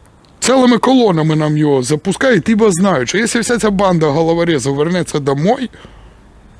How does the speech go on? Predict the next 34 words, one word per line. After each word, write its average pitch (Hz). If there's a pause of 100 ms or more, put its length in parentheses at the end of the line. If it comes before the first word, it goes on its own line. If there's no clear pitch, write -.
(1300)
мало 196
нікому 185
не 175
покажеться. 143
Там 190
цими 208
генералами 190
і -
адміралами 180
таку 175
вулиці 160
устелені 113
будуть. 104 (240)
А 226
рядом 262
такі 226
ж 202
вулиці 247
устелені 208
простими 196
росіянами, 180
які 160
їм 165
просто 165
під 131
гарячу 131
руку 117
підвернулись, 120 (640)
і, 170
і 196
які 196
так 247
переживали 202
за 165